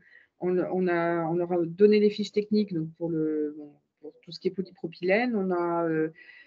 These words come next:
euh, le, on leur a donné nos volumes, on leur a, euh, on a évalué nos volumes sur, euh, le, le poids des cartons, hein, de départ et qu'on distribue dans l'année, on multiplie par le nombre de cartons distribués dans l'année, et cetera. Mais, euh, ils, ils cherchent,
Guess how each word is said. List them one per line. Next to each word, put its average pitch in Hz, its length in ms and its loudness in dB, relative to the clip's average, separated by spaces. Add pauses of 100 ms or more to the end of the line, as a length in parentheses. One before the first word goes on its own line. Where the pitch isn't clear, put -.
(120)
euh, 151 320 -4
le, 135 220 -2
on 160 80 -2
leur 165 160 0
a 160 80 0
donné 208 220 4
nos 214 140 4
volumes, 233 580 -2 (100)
on 180 100 -8
leur 180 200 -6
a, 165 540 -2
euh, 156 140 -4 (140)
on 160 40 -8
a 160 40 -2
évalué 175 320 2
nos 185 140 -4
volumes 190 320 -2
sur, 165 260 -6
euh, 156 180 2
le, 151 180 0
le 151 100 -6
poids 185 160 0
des 175 100 2
cartons, 214 440 0
hein, 202 60 0
de 170 120 -2
départ 196 360 2
et 180 60 -4
qu'on 160 160 -10
distribue 165 380 -10
dans 165 100 -8
l'année, 196 340 -4
on 170 80 -10
multiplie 165 320 -4
par 165 140 -4
le 160 60 -6
nombre 165 140 -10
de 160 60 -12
cartons 160 300 -10
distribués 160 380 -10
dans 151 100 -4
l'année, 156 220 0
et 190 80 -2
cetera. 180 400 -10 (480)
Mais, 175 260 10
euh, 160 220 10 (280)
ils, 175 260 -4
ils 190 100 -2
cherchent, - 440 6